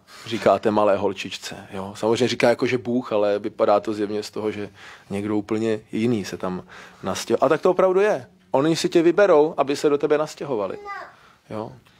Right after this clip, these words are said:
Takže ve védské kultuře se klade, znovu zpátky se vrátíme k tomu jádru, je, že se klade důraz na, na to, aby člověk ve skutečnosti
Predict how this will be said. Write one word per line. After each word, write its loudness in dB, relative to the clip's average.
Takže 4
ve 4
védské 2
kultuře 2
se 2
klade, 4
znovu 4
zpátky -2
se 2
vrátíme 4
k -14
tomu 0
jádru, 2
je, 6
že -4
se 2
klade 4
důraz 2
na, 4
na 2
to, 2
aby -2
člověk 2
ve 2
skutečnosti -2